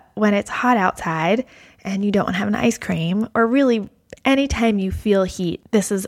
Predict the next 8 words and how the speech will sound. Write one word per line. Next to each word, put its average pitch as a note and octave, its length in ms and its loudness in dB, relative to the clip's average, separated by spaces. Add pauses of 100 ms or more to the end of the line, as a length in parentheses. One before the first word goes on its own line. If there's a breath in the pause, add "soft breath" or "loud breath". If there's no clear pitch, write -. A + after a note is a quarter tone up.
a - 180 -6
cooling D4 440 2
breath G3 380 2
to A3 100 -2
have F#3 280 2
in G3 160 4
your F3+ 160 2
toolbox - 760 -2